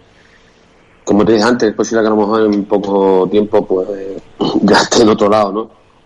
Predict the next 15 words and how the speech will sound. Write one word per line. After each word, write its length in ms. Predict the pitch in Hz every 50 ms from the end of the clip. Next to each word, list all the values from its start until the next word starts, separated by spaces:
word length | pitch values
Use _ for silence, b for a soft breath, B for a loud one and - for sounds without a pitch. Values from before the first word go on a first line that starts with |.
| _ _ _ _ _ _ - -
Pero, 360 | 117 117 117 117 117 120 117
bueno, 260 | 123 139 147 131 107
por, 120 | 113 -
por 140 | - - 113
lo 60 | 110
pronto, 680 | 107 117 123 123 123 - 147 143 143 139 135 127 123 113
bueno, 160 | 113 107 104
yo 80 | 101 104
tengo 120 | 110 110
un 240 | 110 110 110 107 107
traductor 1040 | 110 110 110 104 101 - - 123 123 127 131 127 127 123 123 123 120 117 117 110
español 1000 | 104 - _ - 104 101 101 104 107 104 107 107 104 101 101 101 101 101 101 101 -
marroquí, 600 | 104 104 107 101 104 107 95 107 120 127 127 117 107
que, 80 | 101
bueno, 200 | 92 95 90 85